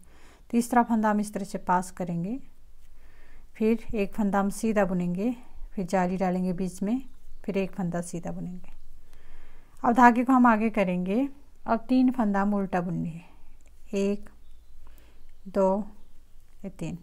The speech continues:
तीन फंदा उल्टा। अब ये द-, अ,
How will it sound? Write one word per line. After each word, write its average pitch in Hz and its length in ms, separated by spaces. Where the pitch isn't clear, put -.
तीन 208 160
फंदा 196 300
उल्टा। 190 340
अब 240 120
ये 254 120
द-, 208 180
अ, - 180